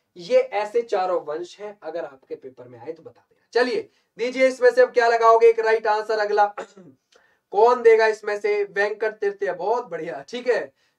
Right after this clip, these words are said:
चलो, अराविडू last था, बिल्कुल end का। कहता है, भारत और अमेरिका के बीच संयुक्त प्रशिक्षण अभ्यास, युद्ध अभ्यास कहाँ आयोजित किया गया?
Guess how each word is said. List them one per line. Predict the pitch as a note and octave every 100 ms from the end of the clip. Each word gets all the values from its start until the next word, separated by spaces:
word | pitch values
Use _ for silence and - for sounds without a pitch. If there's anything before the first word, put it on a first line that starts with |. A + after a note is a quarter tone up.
| _
चलो, | - C4+ G4+
अराविडू | - - G#3 B3+ D4 C#4+
last | A3+ A3+ A#3+ -
था, | - -
बिल्कुल | G#3 C4 C#4 C4 A3+
end | G#3 G#3 G3
का। | D#3 - _ _ _ _ _ -
कहता | A#3 C#4+
है, |
भारत | A#3+ A#3+ C4
और | C4+
अमेरिका | C4 B3+ C4
के | C4
बीच | B3 B3 C4 -
संयुक्त | A#3+ C4 B3+ C#4
प्रशिक्षण | C4 _ G#3 G3+ A#3+ - B3+
अभ्यास, | - G3+ E3+ A#3 A#3+ A#3+ G#3+
युद्ध | A3 G3+
अभ्यास | A#3 E3 F#3+ G3+ A3 _
कहाँ | A3+ G#3+ B3+ G#3
आयोजित | G#3 G#3 G3+ G3+
किया | G3 F#3 E3
गया? | D#3